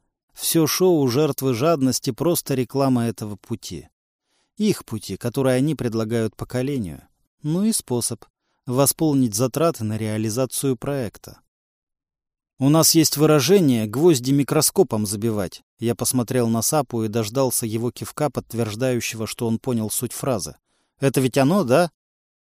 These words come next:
«Неверное сравнение. Эти существа забивают гвозди адронным коллайдером, так точнее будет».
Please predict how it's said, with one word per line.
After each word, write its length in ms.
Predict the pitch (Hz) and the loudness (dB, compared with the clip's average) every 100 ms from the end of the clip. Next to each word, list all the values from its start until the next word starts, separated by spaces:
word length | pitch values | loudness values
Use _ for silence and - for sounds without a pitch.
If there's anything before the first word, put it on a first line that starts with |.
| _ - | _ 2
«Неверное 680 | 214 226 175 131 123 131 139 | 6 6 6 4 4 4 2
сравнение. 680 | - 185 190 202 196 196 175 _ _ _ | 2 2 2 0 0 -2 -6 _ _ _
Эти 220 | 240 233 | 2 2
существа 680 | 220 214 - 208 - 220 214 | 2 2 2 0 0 4 4
забивают 500 | 175 180 185 190 175 | 6 4 6 6 4
гвозди 460 | 170 196 190 165 180 | 2 4 4 6 6
адронным 520 | 170 180 180 175 175 | 6 4 4 4 2
коллайдером, 680 | - 185 214 151 110 117 - | 2 4 6 4 2 0 0
так 180 | 185 | -2
точнее 540 | - 196 - 226 131 101 | -2 -2 2 2 2 -2
будет». 400 | 101 90 - | -6 -10 -12